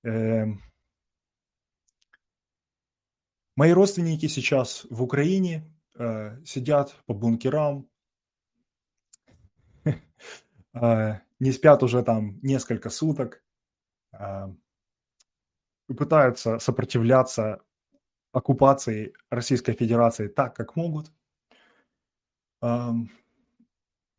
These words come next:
возле моего города были нанесены удары, есть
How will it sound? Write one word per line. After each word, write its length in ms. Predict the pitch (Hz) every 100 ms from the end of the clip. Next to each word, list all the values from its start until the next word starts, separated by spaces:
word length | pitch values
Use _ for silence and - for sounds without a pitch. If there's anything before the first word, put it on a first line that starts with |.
| _ _ _ _ _ _ _ _ _ _ _ _ _ _ _ _ _ _ _ _ _ _ _
возле 280 | 123 139 147
моего 300 | 165 170 180
города 340 | 139 131 110
были 220 | 107 131 123
нанесены 540 | 117 117 117 123 123
удары, 540 | 110 107 147 143 135 _
есть 340 | - 135 135